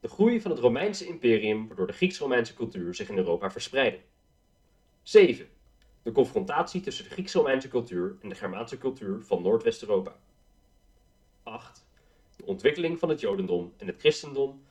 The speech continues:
als de eerste monotheïstische godsdiensten. Tijdvak drie. Tijd van monniken en ridders. Negen. De verspreiding van het christendom in geheel Europa.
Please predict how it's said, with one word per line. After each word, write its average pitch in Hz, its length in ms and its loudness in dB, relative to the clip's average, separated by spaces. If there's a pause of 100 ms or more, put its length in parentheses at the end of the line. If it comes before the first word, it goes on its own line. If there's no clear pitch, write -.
(260)
als - 160 -8
de - 100 -4
eerste 170 360 4
monotheïstische 104 720 0
godsdiensten. - 600 -12 (2500)
Tijdvak 208 440 4
drie. 113 360 -4 (480)
Tijd 135 300 4
van 90 200 -2
monniken 160 520 2
en 95 180 -6
ridders. - 580 -4 (1160)
Negen. 123 440 6 (580)
De - 100 -14
verspreiding 175 640 4
van 120 100 -6
het 98 120 -4
christendom 131 680 0
in 117 140 -16
geheel 113 560 2
Europa. 95 560 0